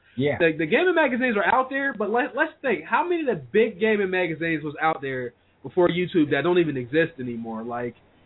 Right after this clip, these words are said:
Speaker 2: what happened to Nintendo Power and, um,
Speaker 1: Yo, I can't
Speaker 2: what else
Speaker 1: even
Speaker 2: is out
Speaker 1: fucking
Speaker 2: there?
Speaker 1: name any of them. The only ones
Speaker 2: GameSpot
Speaker 1: that
Speaker 2: was one, right?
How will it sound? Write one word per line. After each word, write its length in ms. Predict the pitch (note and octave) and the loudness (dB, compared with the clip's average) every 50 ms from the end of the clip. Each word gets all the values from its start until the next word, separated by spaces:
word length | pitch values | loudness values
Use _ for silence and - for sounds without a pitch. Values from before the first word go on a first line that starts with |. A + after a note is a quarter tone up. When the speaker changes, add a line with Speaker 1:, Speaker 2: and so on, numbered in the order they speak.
| _ _ | _ _
Speaker 2:
what 120 | - B3+ E4 | 0 2 4
happened 180 | E4+ D#4 B3 | 4 4 4
to 60 | A3+ G3 E3+ D3+ | 4 4 2 2
Nintendo 380 | C3+ - A3 G#3+ G3+ F#3+ E3+ F#3 | 2 2 4 4 4 4 2 4
Power 460 | G#3+ G#3 F#3 F3 E3 D3 C3 B2 B2 | 4 4 6 6 6 4 2 0 -2
and, 220 | B2 B2+ A#2+ A#2 A#2 | -4 -6 -8 -8 -10
um, 380 | A#2+ A#2 A#2 A2+ A2 A2 G#2+ - _ _ _ _ _ _ _ _ _ _ _ _ _ _ _ _ _ _ _ _ _ _ _ _ _ _ - - _ _ _ _ _ - | -12 -12 -12 -12 -14 -14 -16 -20 _ _ _ _ _ _ _ _ _ _ _ _ _ _ _ _ _ _ _ _ _ _ _ _ _ _ -20 -20 _ _ _ _ _ 0
Speaker 1:
Yo, 160 | G2+ G#2+ - | 2 2 4
I 180 | - A#2 B2+ | 4 4 4
can't 220 | C3+ - - A#3 A#3+ | 4 4 4 6 6
Speaker 2:
what 0 | |
else 120 | A#3 D3 B2 | 4 4 2
Speaker 1:
even 100 | A#2+ G#2+ | -2 -4
Speaker 2:
is 60 | C#3+ | -4
out 40 | C3+ B2 - | -4 -4 -4
Speaker 1:
fucking 120 | A2+ G#2+ | -6 -10
Speaker 2:
there? 80 | - - | -12 -10
Speaker 1:
name 520 | F#2 F#2+ G2+ G#2 A#2 C3 D3+ D#3+ D#3 C#3 B2+ | -8 -6 -2 0 2 2 2 2 2 0 0
any 220 | A#2+ A#2+ A#2+ A2+ G#2+ | -2 -2 -2 -2 -2
of 100 | G#2 G#2 | -4 -4
them. 140 | G#2 G2+ | -6 -2
The 140 | G#2 B2+ D#3 | 2 2 4
only 240 | F3+ A3 C4+ D4+ D#4+ | 4 4 4 4 4
ones 200 | - C#4+ C#3+ B2 | 4 4 2 2
Speaker 2:
GameSpot 240 | - G#3 F#3+ F3+ - | 4 4 4 2 0
Speaker 1:
that 40 | D#3+ | -2
Speaker 2:
was 120 | D#3+ C#3 | -4 -6
one, 180 | C#3+ C#3+ B2+ B2 | -6 -8 -6 -4
right? 300 | C3+ D#3+ G#3+ C#4+ F#4+ | -4 -4 -4 -4 -6